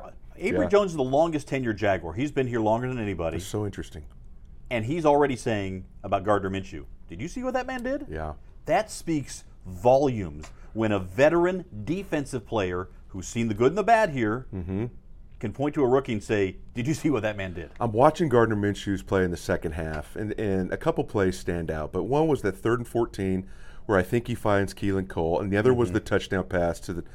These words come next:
Speaker 2: uh, to the running back.
Speaker 1: Rockwell Armstead.
Speaker 2: To Armstead,
Speaker 1: Yeah.
Speaker 2: yes.
Speaker 1: Great play.
Speaker 2: And there's one thing, uh, you know,
Speaker 1: Farvian,
Speaker 2: I,
Speaker 1: actually.
Speaker 2: I,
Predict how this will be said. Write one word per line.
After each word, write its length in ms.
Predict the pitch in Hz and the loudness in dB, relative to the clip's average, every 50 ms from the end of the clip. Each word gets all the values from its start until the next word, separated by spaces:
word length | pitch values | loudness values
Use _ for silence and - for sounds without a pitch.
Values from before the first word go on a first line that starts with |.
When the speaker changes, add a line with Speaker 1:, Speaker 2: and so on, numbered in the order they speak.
| - - - - - - - | -18 -18 -18 -18 -10 -4 0
Speaker 2:
uh, 560 | 98 95 95 95 92 92 92 92 92 90 85 | 2 4 6 6 6 6 6 4 4 2 0
to 140 | - - 107 | -2 -4 -4
the 80 | 107 98 | -4 0
running 280 | 107 123 123 123 123 | 2 2 2 2 2
back. 380 | 120 123 120 120 120 120 - - - - - - - - - | 4 6 6 6 6 4 2 -6 -16 -16 -18 -20 -20 -14 -8
Speaker 1:
Rockwell 320 | 104 101 95 - 107 101 98 | -6 -6 -2 0 2 2 2
Armstead. 300 | 95 90 85 - - 85 | 2 0 -2 -6 -6 -2
Speaker 2:
To 80 | 120 113 | 2 4
Armstead, 600 | - 113 104 104 95 - - 92 82 80 78 76 90 | 4 6 4 4 0 -2 -2 0 0 0 0 -2 0
Speaker 1:
Yeah. 140 | 101 98 90 | 2 2 2
Speaker 2:
yes. 260 | 80 73 - - - - - | 2 0 -4 -8 -16 -12 -8
Speaker 1:
Great 260 | 90 95 95 92 - | -4 -4 -4 -4 -6
play. 180 | - - 80 71 - - - - - - - - - - - | -8 -12 -12 -12 -12 -14 -18 -18 -18 -18 -18 -18 -12 -4 -2
Speaker 2:
And 120 | 151 135 160 | 0 4 6
there's 260 | 226 285 254 - - | 6 4 4 2 0
one 200 | 151 147 147 139 - | 4 6 6 6 6
thing, 300 | - 127 117 113 107 156 | 4 2 2 4 6 6
uh, 100 | 156 156 - | 8 8 8
you 60 | - | 6
know, 120 | 147 143 117 | 6 4 4
Speaker 1:
Farvian, 360 | 107 92 85 82 82 87 - - | 4 2 -2 -4 -8 -6 0 2
Speaker 2:
I, 100 | - 98 | 2 2
Speaker 1:
actually. 220 | - - - 101 85 | 2 0 -2 -2 -2
Speaker 2:
I, 200 | 80 73 - | -4 -6 -8